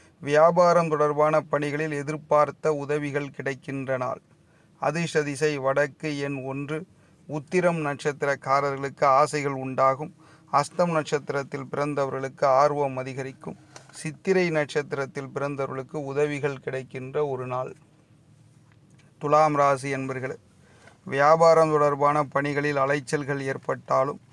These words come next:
புதுவிதமான அனுபவம் உண்டாகும். சமூக பணிகளில் இருப்பவர்களுக்கு சாதகமான வாய்ப்புகள் அமையும். விவசாய பணிகளில் லாபம் உண்டாகும். உயர் பதவிகளில் இருப்பவர்களின் அறிமுகம்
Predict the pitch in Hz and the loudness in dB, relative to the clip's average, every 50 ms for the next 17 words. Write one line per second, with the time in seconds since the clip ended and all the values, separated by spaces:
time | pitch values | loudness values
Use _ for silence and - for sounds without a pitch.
0 | _ _ _ _ _ _ - 156 156 170 170 165 160 160 151 147 147 151 151 147 | _ _ _ _ _ _ -6 -4 -4 -2 -2 2 2 2 4 4 2 2 2 4
1 | 143 139 139 147 151 147 147 147 143 131 131 135 135 131 139 135 135 131 135 147 | 2 2 0 0 0 0 0 0 0 -2 -6 -8 -4 -2 2 2 2 2 0 -4
2 | 139 - _ _ _ _ _ _ - - - 147 147 165 180 185 170 170 175 165 | -10 -14 _ _ _ _ _ _ -10 -2 -2 0 0 2 0 0 2 2 0 0
3 | 170 - 156 156 156 151 156 151 151 151 147 143 135 147 139 - - 151 143 143 | 2 0 0 0 2 2 2 2 2 -2 -4 -6 -6 -8 -10 -4 -2 -2 0 0
4 | 143 143 135 - - 156 139 - 143 135 139 147 151 147 143 143 139 139 143 143 | -2 -4 -6 -6 -8 -8 -6 -2 0 2 4 4 2 2 0 0 0 0 0 0
5 | 143 135 131 131 135 143 147 135 - 151 143 135 147 135 131 127 127 127 131 135 | 0 0 0 2 0 0 0 -4 -6 -8 -4 -4 -2 -2 -2 -2 -4 -4 -8 -10
6 | 147 190 - _ _ _ _ _ _ - 143 147 147 170 175 170 - 170 170 165 | -10 -12 -14 _ _ _ _ _ _ -8 -8 0 2 2 2 4 4 6 6 6
7 | 165 165 - 165 151 147 147 147 139 147 147 151 147 143 135 131 131 143 143 147 | 6 4 2 2 0 0 0 0 -2 -2 -4 -4 -6 -2 2 4 4 4 2 0
8 | 147 143 139 135 131 123 123 131 131 127 127 147 156 - _ _ _ _ _ _ | -4 -4 -6 -8 -8 -4 0 0 0 0 0 -4 -12 -14 _ _ _ _ _ _
9 | _ - 139 147 165 180 175 151 156 160 151 151 156 151 147 151 143 147 147 151 | _ -8 -6 -2 -2 -2 -2 0 0 2 4 4 4 2 2 0 -2 -2 -2 -2
10 | 151 143 139 143 139 - - 143 139 135 143 147 147 139 131 131 131 143 143 147 | -4 -4 -6 -8 -8 -4 -4 -4 -2 -2 -4 -6 -6 -2 -2 -2 -2 -2 -4 -6
11 | 139 135 147 151 185 | -6 -4 -6 -6 -8